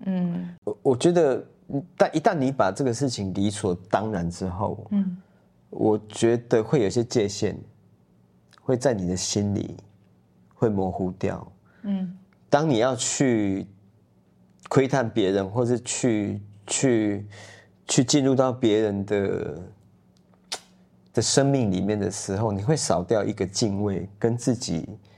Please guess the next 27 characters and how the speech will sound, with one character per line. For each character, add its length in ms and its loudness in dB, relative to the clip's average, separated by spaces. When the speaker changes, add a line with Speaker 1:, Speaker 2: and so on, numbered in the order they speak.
Speaker 2:
很 160 0
戒 200 2
慎 200 0
恐 240 -4
惧 220 -4
的， 120 2
的 0 -
那 240 2
个， 240 0
那 240 0
份 240 -2
感 240 -6
觉 360 -8
会， 320 -4
会 180 -4
消 300 -6
失。 340 -12
我 120 -4
不 180 -2
希 240 2
望 120 0
我 100 -6
变 180 -4
成 220 -12
那 60 -10
种 100 -12
人。 100 -20